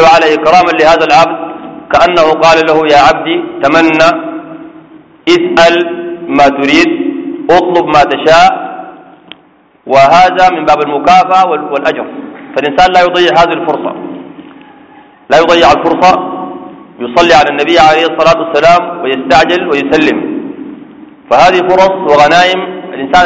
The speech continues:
العاقل يحرص عليها. في السجود يكثر من الدعاء، لأنه ما في إنسان يستغني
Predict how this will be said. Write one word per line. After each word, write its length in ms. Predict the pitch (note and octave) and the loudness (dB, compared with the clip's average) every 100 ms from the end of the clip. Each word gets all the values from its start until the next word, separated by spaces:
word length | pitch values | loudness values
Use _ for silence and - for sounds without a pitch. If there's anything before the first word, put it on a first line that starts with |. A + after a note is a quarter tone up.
| E3 | 4
العاقل 300 | E3 F3 E3+ | 4 2 0
يحرص 380 | F3 D#3+ D3 | 0 0 0
عليها. 240 | C#3+ C#3 A#2+ | 0 2 0
في 140 | C3 | 0
السجود 380 | - C#3+ E3 F#3+ F3+ - F#3+ - D#3 | -8 -4 0 2 0 -2 -6 -6 -4
يكثر 260 | E3 E3+ D#3+ | -4 -2 0
من 60 | |
الدعاء، 420 | D3+ C#3+ C#3 D3 C3+ | 0 0 2 2 2
لأنه 220 | D3+ D#3+ | 0 0
ما 140 | E3+ E3 | 0 0
في 100 | E3 | -2
إنسان 300 | D#3 E3+ F3 | 0 0 0
يستغني 640 | D3+ D#3 E3+ D#3+ D#3+ E3 | -2 -2 0 0 2 0